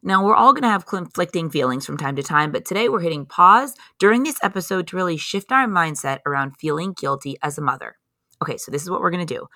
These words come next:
We're gonna figure out what our values are and make sure they're actually ours and not others,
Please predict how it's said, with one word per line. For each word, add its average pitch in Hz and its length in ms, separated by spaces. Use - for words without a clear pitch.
We're 170 140
gonna 240 140
figure 214 260
out 175 160
what 147 200
our 160 240
values 131 440
are 113 180
and 147 180
make 220 220
sure 233 180
they're 202 160
actually 170 440
ours 139 580
and 160 200
not 151 180
others, 160 460